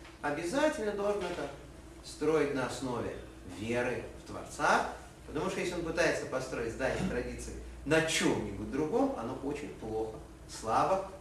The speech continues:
и криво будет стоять. Даже если он будет двадцать пять раз считать, что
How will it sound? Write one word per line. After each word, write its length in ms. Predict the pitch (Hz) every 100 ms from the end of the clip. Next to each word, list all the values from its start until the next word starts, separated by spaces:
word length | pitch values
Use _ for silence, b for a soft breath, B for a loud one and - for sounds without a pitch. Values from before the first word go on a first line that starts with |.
| - -
и 60 |
криво 680 | 135 - 131 117 110 117 - - - - - -
будет 240 | 98 -
стоять. 580 | - - 139 165 - - - -
Даже 220 | 139 165
если 220 | 175 175
он 60 | 135
будет 180 | 147 135
двадцать 300 | 143 127 -
пять 160 | 117
раз 200 | 120 104
считать, 360 | - 104 110 98
что 380 | - 104 101